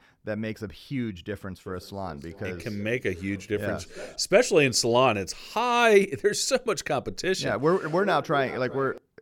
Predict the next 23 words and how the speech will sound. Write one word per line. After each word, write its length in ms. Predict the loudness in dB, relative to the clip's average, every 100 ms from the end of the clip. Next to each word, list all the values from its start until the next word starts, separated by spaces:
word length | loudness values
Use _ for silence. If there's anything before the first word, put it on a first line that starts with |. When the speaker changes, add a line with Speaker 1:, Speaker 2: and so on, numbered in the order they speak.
| -14
Speaker 1:
you 160 | -8 -6
know, 140 | -4
we're 280 | -2 -2 -2
offering 380 | 0 0 0 -4
it 60 | -4
as 60 |
a 40 | -6
free 180 | -6 -2
add-on 280 | -2 -2 -4
for, 180 | -6 -4
like, 140 | -4
our 120 | -4
webinars 600 | -4 -6 -6 -6 -6 -8
for 220 | -8 -8 -6
when 160 | -8
people 260 | -10 -8 -8
are 60 |
t-, 160 | -8 -8
signing 260 | -8 -8 -8
up 80 |
for 140 | -8 -6
our 100 | -6
webinars. 240 | -6 -8